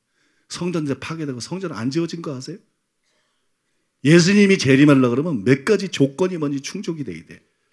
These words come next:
사도 바울에 의하면, 내가 말하는 게 아니에요. 사도 바울 왈.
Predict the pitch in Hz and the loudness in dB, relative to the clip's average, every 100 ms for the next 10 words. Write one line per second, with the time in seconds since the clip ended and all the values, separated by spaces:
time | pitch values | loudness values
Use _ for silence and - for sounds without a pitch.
0 | _ - - 165 170 - 95 117 123 104 | _ -12 -8 -2 -2 -2 -4 0 0 -2
1 | 87 78 80 85 123 147 160 135 123 120 | -8 -16 -18 -2 0 2 2 2 0 -2
2 | 135 104 107 - - - - 196 185 - | -6 -6 -12 -18 -14 -6 -2 0 -2 -2
3 | 117 123 101 87 113 | -2 0 -2 -4 -8